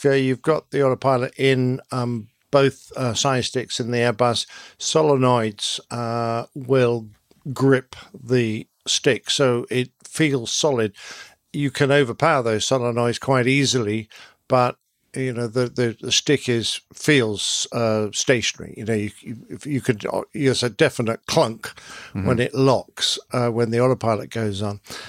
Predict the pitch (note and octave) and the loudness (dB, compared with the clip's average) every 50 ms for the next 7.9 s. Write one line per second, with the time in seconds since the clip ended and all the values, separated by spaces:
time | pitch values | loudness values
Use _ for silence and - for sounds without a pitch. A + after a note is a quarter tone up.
0 | - - - - A#2+ A#2+ B2 B2 A#2+ A#2+ B2 C3 - - _ - D3 D3 C#3 C3 | -20 -14 -6 -2 0 2 2 2 2 2 0 -2 -4 -6 _ 0 2 2 2 2
1 | B2+ B2+ B2 A2+ - - - D#3 D3 - - E3+ F3 F3+ E3 B2+ - - E3 D3 | 2 0 0 -2 -6 -4 -2 -2 -2 0 0 0 2 2 2 0 2 2 4 4
2 | C#3 B2+ _ - C#3 C3+ B2+ B2 B2+ A#2+ A#2+ A#2 - _ _ _ _ _ _ _ | 2 0 _ 2 2 4 4 4 2 0 -2 -4 -8 _ _ _ _ _ _ _
3 | _ - C#3 B2 A#2 C3 C#3+ - _ _ _ _ _ _ _ _ _ _ - - | _ -2 0 0 0 0 -2 -4 _ _ _ _ _ _ _ _ _ _ -14 -10
4 | - - - - - - C3+ C3 B2 - - D#3 D3 - - C3+ B2+ A#2+ A#2 A2+ | -8 -8 -6 -4 -2 0 0 0 0 0 0 0 0 0 -2 -2 -2 0 2 2
5 | B2 C3 C3 C3 C3 A#2 - - D#3+ E3 C#3+ B2 A#2 B2 C3 B2+ - A#2 A#2 A#2+ | 4 4 4 2 0 -2 0 2 4 4 4 4 2 2 0 -2 -2 -4 -2 -2
6 | A#2 A#2 A#2 A#2+ - D3+ C#3+ C3+ C3 B2 A2+ - C3+ B2+ G#2+ A#2 B2 B2 A2 - | -2 -2 -2 0 2 2 4 4 2 0 0 0 0 0 2 2 0 0 0 0
7 | B2+ B2 A#2+ A2+ A2 A2+ B2 C#3 D3 - - A#2 G#2 A2+ B2+ - - | 0 0 0 0 0 2 2 0 0 0 0 0 2 0 -2 -4 -8